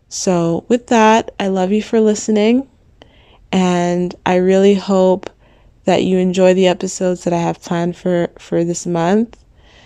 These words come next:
Um, May is a really special month to me because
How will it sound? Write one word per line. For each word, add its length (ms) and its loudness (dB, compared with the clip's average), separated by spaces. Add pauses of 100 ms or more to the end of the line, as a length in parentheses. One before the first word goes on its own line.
(360)
Um, 600 -4 (160)
May 280 2
is 140 2
a 60 0
really 240 4
special 400 -4
month 240 -4
to 120 -6
me 220 2
because 580 -2